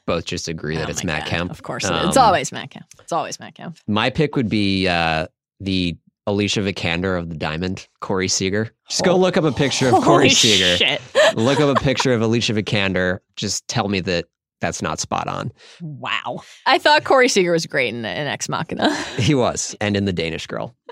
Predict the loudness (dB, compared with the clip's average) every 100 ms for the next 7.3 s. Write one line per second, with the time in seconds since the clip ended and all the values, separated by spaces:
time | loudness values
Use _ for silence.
0 | -6 -2 0 -2 -2 -6 -12 -20 _ _
1 | -20 -8 0 2 2 0 2 0 0 -2
2 | 0 0 0 0 0 0 -2 -2 0 0
3 | -2 -2 -6 -8 _ _ -8 -4 -4 -4
4 | -4 -4 -6 -8 _ -10 -8 -8 -6 -4
5 | -2 -2 -2 0 -2 -2 -6 _ _ _
6 | _ -4 -2 2 2 2 2 0 0 -2
7 | -2 -4 -8